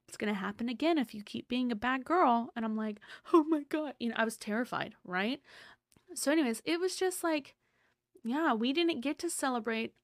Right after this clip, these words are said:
our birthdays. Um, those were non-existent. We didn't celebrate the holidays. We didn't get any toys.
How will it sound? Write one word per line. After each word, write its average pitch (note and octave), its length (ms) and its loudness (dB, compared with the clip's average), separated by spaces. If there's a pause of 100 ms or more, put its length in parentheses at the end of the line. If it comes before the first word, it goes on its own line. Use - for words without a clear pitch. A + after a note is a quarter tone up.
our A3+ 140 -2
birthdays. A#3+ 880 -2 (100)
Um, A3+ 120 0 (240)
those A3+ 280 0
were A#3 100 0
non-existent. A3 680 -2
We A3 120 -2
didn't A#3 200 -6
celebrate A#3 400 -4
the A#3+ 60 -6
holidays. G#3+ 760 0
We G#3+ 220 0
didn't G#3 280 -4
get B3 160 -4
any B3 180 -2
toys. A3 520 -4